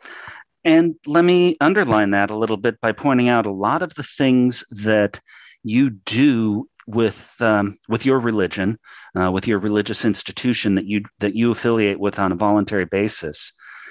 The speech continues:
Uh, those things are protected by the First Amendment, uh, but they are probably protected by expression rights rather than religious rights. If you are, for instance, a, a Mormon or a Jehovah's Witness who is,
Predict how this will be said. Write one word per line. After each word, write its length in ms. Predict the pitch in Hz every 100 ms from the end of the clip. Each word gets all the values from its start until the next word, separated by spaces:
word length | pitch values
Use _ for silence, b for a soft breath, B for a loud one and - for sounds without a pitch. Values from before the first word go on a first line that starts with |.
| B -
Uh, 100 | 98
those 220 | 110 147
things 200 | 170 139 -
are 240 | 123 151
protected 580 | 160 147 - 165 - 104
by 160 | 101 98
the 80 | 104
First 320 | 117 107 -
Amendment, 560 | 95 107 78 73 _ - B B B B
uh, 80 | 92
but 140 | -
they 120 | 120
are 60 | 113
probably 760 | - - - 104 170 175 110 101
protected 720 | 104 - 104 92 - 98 92 B B B
by 400 | 104 98 101 101 _ -
expression 800 | 110 - - 123 143 143 110 87
rights 420 | 82 80 82 -
rather 340 | 95 95 101 92
than 220 | 90 85
religious 500 | 98 156 139 85 -
rights. 520 | 71 71 _ - - B B B B -
If 240 | 135 120 -
you 360 | 123 127 131 131
are, 400 | 117 113 113 107 _ _ -
for 120 | 120
instance, 380 | 104 110 98 -
a, 240 | 98 98 104
a 60 |
Mormon 400 | 104 107 104 98
or 120 | 90
a 60 | 90
Jehovah's 440 | 107 107 92 95
Witness 360 | 139 - 85 -
who 180 | 104 87
is, 260 | 90 -